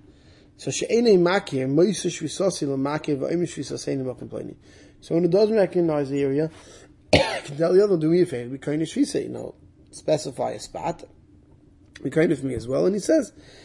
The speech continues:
"Our resting should be in that spot." Sif Kohen Yud Beis, She'omer Loi, Shvisasi, Imchus, says, "My Shvisa should be wherever you is." If I'm Makir, the one who recognizes says, the Lashon of,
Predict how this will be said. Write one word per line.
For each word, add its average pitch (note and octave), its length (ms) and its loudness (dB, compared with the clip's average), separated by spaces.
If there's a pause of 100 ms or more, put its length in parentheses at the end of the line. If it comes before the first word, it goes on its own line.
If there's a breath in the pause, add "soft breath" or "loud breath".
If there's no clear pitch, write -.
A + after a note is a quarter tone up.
(360 loud breath)
"Our A#3 340 4
resting A#3+ 400 4
should F#3 220 -6
be G3+ 80 0
in G3+ 60 2
that F#3 180 2
spot." - 380 -12
Sif D3 180 -8
Kohen - 220 -6
Yud B2 180 -10
Beis, F3+ 260 0
She'omer F#3+ 380 4
Loi, F#3 260 6 (460 loud breath)
Shvisasi, - 680 0
Imchus, G3+ 320 2
says, E3+ 160 -4
"My F3+ 180 2
Shvisa G3 260 -2
should F3+ 160 -6
be G3+ 60 2
wherever G3 200 6
you A#3 140 2
is." G3 120 2
If F3+ 100 -4
I'm F3+ 120 0
Makir, G3 500 0
the E3+ 60 -2
one F3+ 160 6
who G3+ 100 6
recognizes A#3 580 2
says, G#3+ 340 4 (720 loud breath)
the - 100 -4
Lashon F3+ 340 4
of, G3 220 4